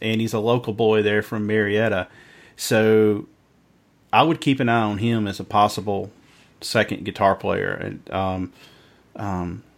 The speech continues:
that's one I haven't seen mentioned, but it, the more I think about it, the more it kinda makes sense. Um, especially if they're not gonna have, like, Ford or, I'm, there's, I, I would doubt Luther's gonna do it. They've got a new album coming out, and Luther, you know, has, like,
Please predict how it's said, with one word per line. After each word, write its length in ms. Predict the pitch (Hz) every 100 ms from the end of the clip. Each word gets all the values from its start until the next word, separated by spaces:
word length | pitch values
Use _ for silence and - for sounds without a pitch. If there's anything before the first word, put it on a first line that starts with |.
| _
that's 280 | - 110 -
one 140 | 131
I 60 | 117
haven't 340 | 117 139 135
seen 280 | - 143 117
mentioned, 480 | 120 123 - 104 98
but 140 | 104
it, 200 | 101 -
the 60 | 113
more 180 | 117 123
I 40 |
think 300 | 107 - 120
about 240 | 110 107 104
it, 120 | -
the 80 | 104
more 500 | 104 113 110 107 - _ _ _ _
it 120 | - -
kinda 240 | 123 110
makes 300 | 107 107 -
sense. 580 | - 113 95 - - - _ _ _ _
Um, 340 | 104 101 101 98
especially 600 | - - - 127 - 135
if 120 | 113 -
they're 140 | 110
not 200 | 113 110
gonna 140 | 107
have, 240 | 104 107 101
like, 120 | -
Ford 440 | - 123 113 113
or, 120 | 104 98
I'm, 220 | 123 127 - - -
there's, 300 | 170 - - -
I, 100 | 139
I 380 | 139 - - 135
would 240 | 120 98
doubt 260 | 113 110 107
Luther's 400 | 107 113 107 -
gonna 180 | 107
do 200 | 98 104
it. 100 | 101
They've 160 | 117 131
got 140 | 131
a 40 | 113
new 160 | 107
album 280 | 107 113 110
coming 240 | - 113 113
out, 100 | 107
and 100 | 104
Luther, 240 | 120 123
you 80 | 107
know, 80 | 104
has, 160 | 104 -
like, 160 | 90